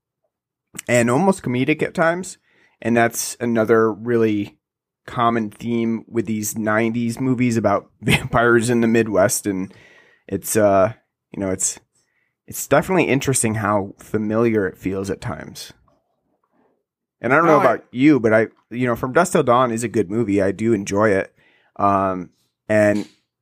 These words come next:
Speaker 1: I guess we can, we can, uh, get into more detail about comparing them when we, uh, get, get more into the film. But
Speaker 2: Well,
Speaker 1: it's, uh,
Speaker 2: what I, all I can think of when I think of, uh,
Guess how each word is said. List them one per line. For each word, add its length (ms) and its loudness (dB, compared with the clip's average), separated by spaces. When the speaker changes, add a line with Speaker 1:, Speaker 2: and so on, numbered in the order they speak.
Speaker 1:
I 80 0
guess 200 0
we 60 -4
can, 280 -6
we 80 -8
can, 260 -2
uh, 380 -2
get 140 4
into 220 0
more 240 2
detail 320 0
about 260 0
comparing 480 0
them 240 0
when 140 -4
we, 240 -4
uh, 240 0
get, 340 -2
get 140 2
more 240 0
into 180 0
the 80 -8
film. 320 -2
But 240 -6
Speaker 2:
Well, 140 -8
Speaker 1:
it's, 120 -4
uh, 120 0
Speaker 2:
what 120 -2
I, 80 -4
all 180 4
I 80 4
can 160 -2
think 320 -4
of 300 -2
when 80 -2
I 160 -2
think 260 -8
of, 220 -4
uh, 260 0